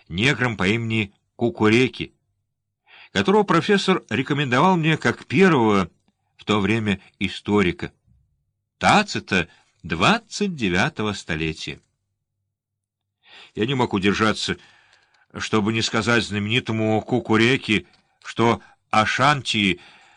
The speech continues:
в наше время известны были как самое лютое племя негров на западном берегу Африки,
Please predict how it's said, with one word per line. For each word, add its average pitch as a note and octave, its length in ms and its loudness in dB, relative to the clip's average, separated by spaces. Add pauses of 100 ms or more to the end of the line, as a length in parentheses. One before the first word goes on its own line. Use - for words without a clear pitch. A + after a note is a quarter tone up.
(500)
в D#2+ 120 -8
наше D#3+ 240 0
время E3+ 300 0
известны D#3 400 0
были D#3 240 0
как D3 320 -2 (100)
самое F#3+ 760 2 (180)
лютое F3 640 2
племя C#3+ 380 -2
негров A#2+ 580 -2 (180)
на F#2+ 220 0
западном G#2 560 -2
берегу F#2 460 -2
Африки, G#2+ 600 -4